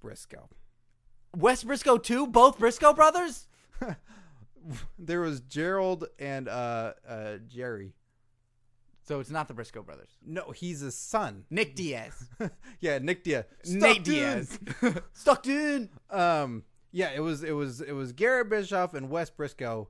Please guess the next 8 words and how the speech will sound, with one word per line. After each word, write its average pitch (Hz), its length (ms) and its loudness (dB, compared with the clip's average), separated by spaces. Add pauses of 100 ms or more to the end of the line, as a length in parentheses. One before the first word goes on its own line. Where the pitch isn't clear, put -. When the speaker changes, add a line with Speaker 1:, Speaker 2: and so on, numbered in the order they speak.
(280)
Speaker 1:
the 120 120 -8
two 208 300 -6
new 175 240 -4
Aces 143 340 -6
and 131 100 -8
Eights 131 220 -10
members 120 460 -10 (260)
who 139 480 -4